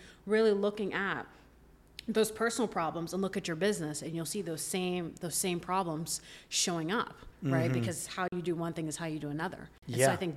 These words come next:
Speaker 1: that's been the biggest realization is I think everyone wants to say it's something else. It's the leads, it's the website, I need to do a funnel. They think they need to do all these different things, but they don't look at themselves.
Speaker 2: Really interesting. So it's almost like you went through this process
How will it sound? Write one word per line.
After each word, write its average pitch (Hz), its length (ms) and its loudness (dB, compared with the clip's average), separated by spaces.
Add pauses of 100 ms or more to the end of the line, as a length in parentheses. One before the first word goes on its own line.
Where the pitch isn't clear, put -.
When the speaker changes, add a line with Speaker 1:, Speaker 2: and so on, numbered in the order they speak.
Speaker 1:
that's 190 340 2
been 156 320 -4 (360)
the 175 80 -4
biggest 185 380 2
realization 175 640 -2
is 151 140 -6
I 160 80 -4
think 160 280 -8 (320)
everyone 208 400 4
wants 190 200 2
to 180 60 -2
say 190 160 0
it's - 120 -2
something 175 300 -2
else. - 280 -6
It's 160 180 -6
the 214 120 0
leads, 185 340 0
it's 160 160 -6
the 208 100 2
website, 202 540 0
I 160 40 -4
need 185 180 -2
to 196 80 -6
do 202 180 0
a 208 40 -2
funnel. 208 440 -2 (280)
They 202 80 2
think 240 180 4
they 240 60 6
need 226 180 4
to 202 60 0
do 190 100 -2
all 185 140 0
these 175 160 -2
different 160 260 -8
things, 240 340 4
but 190 180 -2 (260)
they 202 80 2
don't 208 260 6
look 202 160 0
at 175 60 -6
themselves. 170 680 -4 (200)
Speaker 2:
Really 117 340 0
interesting. 107 460 -4
So 113 180 0
it's 113 120 -2
almost 139 420 2
like 117 260 -2
you 107 140 -4
went 117 280 -2
through 113 120 -4
this 101 180 -4
process 107 840 -2